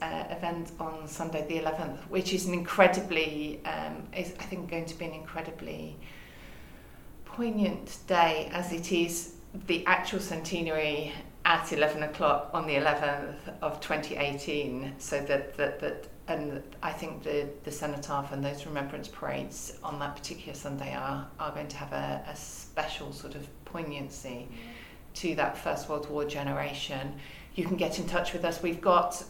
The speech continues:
Speaker 1: um, we've created with the National Literary Trust a set of,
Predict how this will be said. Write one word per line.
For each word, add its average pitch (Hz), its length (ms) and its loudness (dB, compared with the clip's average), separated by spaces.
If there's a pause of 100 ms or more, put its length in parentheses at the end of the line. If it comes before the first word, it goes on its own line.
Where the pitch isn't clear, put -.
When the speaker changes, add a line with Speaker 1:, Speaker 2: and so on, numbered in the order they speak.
Speaker 1:
um, 160 720 2 (120)
we've 175 260 -2
created 170 680 2
with 165 180 -4
the 170 100 -4
National 165 360 -2
Literary 160 380 -4
Trust - 420 -2
a 160 60 -6
set - 320 -6 (100)
of, 147 540 0